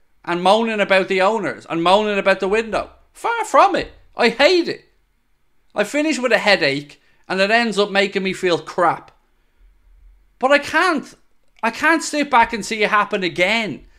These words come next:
Somebody has to speak up. Because we all know that there's some others that won't.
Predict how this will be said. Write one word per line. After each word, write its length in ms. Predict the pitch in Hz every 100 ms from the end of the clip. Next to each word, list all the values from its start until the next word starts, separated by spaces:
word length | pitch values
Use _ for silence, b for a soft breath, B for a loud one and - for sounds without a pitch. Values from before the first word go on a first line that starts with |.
| -
Somebody 840 | - - 330 392 392 294 160 104 - _ _ _ -
has 240 | 214 196
to 100 | 196
speak 380 | 147 202 175 147
up. 300 | 143 - _ _ _ _ _ _ -
Because 280 | 214 254 196
we 120 | 277
all 240 | 339 415
know 200 | 359 302
that 140 | 226 190
there's 200 | 165 143
some 180 | 196 196
others 300 | 240 254 208
that 180 | 170
won't. 440 | 143 196 135 -